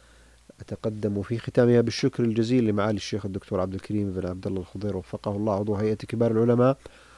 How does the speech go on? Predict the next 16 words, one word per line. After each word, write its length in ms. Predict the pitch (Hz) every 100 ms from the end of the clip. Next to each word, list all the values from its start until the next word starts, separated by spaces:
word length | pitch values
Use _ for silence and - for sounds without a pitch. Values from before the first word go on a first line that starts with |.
| - _
وعضو 260 | - 123 131
اللجنة 340 | 123 127 127
الدائمة 400 | 113 110 120 120 110
للإفتاء. 500 | 117 113 110 - 98
شكر 300 | 95 120 113
الله 300 | 104 104 98
له 300 | 107 127 139
ولكم، 480 | 107 107 113 - 131
ونلقاكم 500 | 107 98 - 104 101
بإذن 200 | 98 98
الله 220 | 95 95
تعالى 500 | 92 104 95 101 92
وأنتم 500 | 87 87 110 107 101
بخير 460 | 92 92 110 120 117
وعلى 320 | 131 135 107
خير، 280 | - 110 107